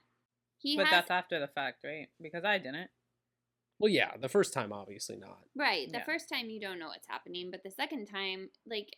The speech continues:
Speaker 1: he, you notice him picking up the powder from the little thing and sniffing at it and messing with it in his fingers. You notice him looking in the jars and the tomb. He licks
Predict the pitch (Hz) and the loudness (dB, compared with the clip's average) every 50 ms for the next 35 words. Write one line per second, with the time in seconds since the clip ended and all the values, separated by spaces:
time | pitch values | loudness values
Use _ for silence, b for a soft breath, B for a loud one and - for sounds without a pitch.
0 | _ - - - - 127 123 - 220 220 220 214 208 208 214 226 - - 220 214 | _ -20 -18 -14 -14 -14 -12 -10 -8 -6 -6 -6 -6 -6 -6 -8 -8 -10 -10 -10
1 | 220 - 247 220 - 233 214 214 208 208 _ _ _ _ _ _ _ _ _ _ | -10 -10 -10 -10 -10 -8 -8 -8 -8 -10 _ _ _ _ _ _ _ _ _ _
2 | _ _ - 208 208 - 208 202 202 196 185 185 196 202 208 208 196 - - - | _ _ -10 -10 -8 -4 -2 -2 -2 0 -2 -2 -2 -2 -2 -4 -4 -6 -10 -10
3 | 220 208 208 202 190 190 190 196 190 190 - 196 190 190 190 190 185 175 165 160 | -10 -8 -8 -6 -6 -4 -4 -4 -4 -6 -6 -6 -6 -6 -6 -6 -8 -8 -10 -12
4 | - _ _ - 220 208 202 - 202 190 190 185 185 180 185 190 190 190 185 - | -16 _ _ -10 -8 -8 -6 -6 -6 -6 -6 -6 -8 -8 -6 -6 -6 -8 -8 -10
5 | - 180 170 165 - - - _ _ _ - 202 196 185 185 - - 190 185 180 | -10 -10 -10 -10 -12 -14 -18 _ _ _ -10 -8 -8 -8 -8 -10 -12 -10 -10 -10
6 | 185 - - - 180 175 175 175 - - 175 180 180 190 190 190 196 190 180 170 | -10 -12 -12 -10 -10 -10 -10 -10 -10 -12 -10 -8 -6 -6 -6 -6 -6 -8 -8 -8
7 | 165 170 175 196 - 220 196 196 196 190 190 - 190 190 190 185 185 185 190 185 | -8 -8 -8 -8 -8 -8 -8 -8 -8 -8 -8 -6 -6 -4 -4 -6 -6 -6 -8 -8
8 | 180 - 175 156 165 165 170 175 180 190 185 - - - _ _ _ _ _ _ | -6 -4 -4 -2 -2 -2 -2 -2 -4 -6 -8 -10 -14 -20 _ _ _ _ _ _
9 | _ _ _ _ _ _ - 214 220 220 208 208 - - - 226 220 220 220 233 | _ _ _ _ _ _ -4 -2 -2 -2 -2 -4 -6 -4 -2 -2 -2 -2 -4 -6
10 | 240 240 208 196 190 185 180 - - - - | -6 -6 -4 -4 -4 -6 -6 -8 -10 -16 -16